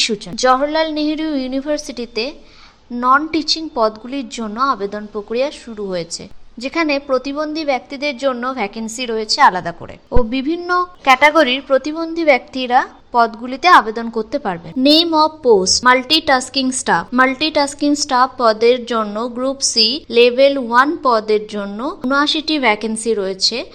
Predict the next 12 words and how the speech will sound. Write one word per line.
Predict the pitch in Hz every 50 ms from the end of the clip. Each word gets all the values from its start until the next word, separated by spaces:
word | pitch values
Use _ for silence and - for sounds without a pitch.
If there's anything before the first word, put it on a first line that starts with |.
| - - -
যার | 247 247 254 262 269
মধ্যে | 277 277 269 - 285 285 285
চারটি | - 254 240 247 - 311 294 269 254
ভ্যাকেন্সি | 214 202 208 - 214 214 214 214 285 302 294
প্রতিবন্ধী | - 254 240 269 269 254 277 277 269 269 285 269 240
আবেদনকারীর | 202 196 208 214 220 220 220 220 208 202 202 196 -
জন্য | 214 214 226 254 320 - - - - - - - 226 240
রাখা | 240 233 240 - 233 226
হয়েছে। | 202 180 175 - - - - 143 - -
এক্ষেত্রে | 254 247 294 311 311 - 330 320 -
শিক্ষাগত | - - - - 320 311 320 311 311 311 294 226 240
যোগ্যতা | 233 233 226 226 226 - 196